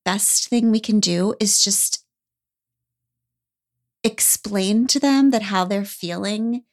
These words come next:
is not, um, that they're not alone in it. You know, like,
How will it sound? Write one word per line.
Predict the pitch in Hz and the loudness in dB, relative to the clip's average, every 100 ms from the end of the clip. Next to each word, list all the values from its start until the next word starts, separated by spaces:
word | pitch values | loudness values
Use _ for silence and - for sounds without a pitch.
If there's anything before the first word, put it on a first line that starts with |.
| _ _ _ | _ _ _
is | 214 208 196 | -2 0 0
not, | 180 175 180 - - - - _ - | 0 0 -2 -2 -2 -2 -4 _ -8
um, | 190 180 180 190 185 _ _ _ _ _ _ _ _ _ _ _ _ _ _ _ _ _ | -4 -2 -4 -8 -12 _ _ _ _ _ _ _ _ _ _ _ _ _ _ _ _ _
that | - 214 | -8 0
they're | 226 | 2
not | 233 | 4
alone | 240 214 220 320 | 2 0 2 2
in | 220 - | 0 -4
it. | - - - _ _ _ _ _ _ - | -16 -18 -20 _ _ _ _ _ _ -4
You | 208 | 0
know, | 196 214 | 2 0
like, | 262 233 226 | 0 -2 -2